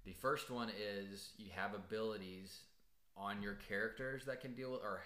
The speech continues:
help deal with tanks. There's usually not a, a card that are, it, it's rare for a card to be able to, like, punch above its weight, and you have, you know, a six or seven cost card that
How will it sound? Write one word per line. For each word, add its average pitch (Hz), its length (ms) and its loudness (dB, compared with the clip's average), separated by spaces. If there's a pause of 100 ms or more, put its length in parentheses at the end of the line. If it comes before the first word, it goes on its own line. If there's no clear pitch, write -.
help 117 320 2
deal 123 140 0
with 127 180 -2
tanks. 127 360 -2 (280)
There's 101 220 -2
usually 127 340 4
not 107 200 4
a, 101 120 4 (440)
a 92 40 -2
card 92 600 6 (1080)
that 98 140 4
are, 104 160 8
it, 107 380 4
it's 104 180 2 (140)
rare 120 340 10
for 107 240 4
a 95 60 6
card 92 480 2
to 98 80 -4
be 95 240 -2
able 90 260 0 (120)
to, 92 100 -2
like, 82 240 -2 (200)
punch 104 220 -2
above 98 320 4
its 92 180 0
weight, 87 400 0 (120)
and 90 120 -6
you 92 140 -4
have, 90 340 2
you 95 80 -4
know, 92 140 -2 (100)
a 90 60 -4
six - 300 0
or 101 40 -4
seven 95 340 2
cost 87 260 2
card 85 380 -2 (500)
that 87 420 4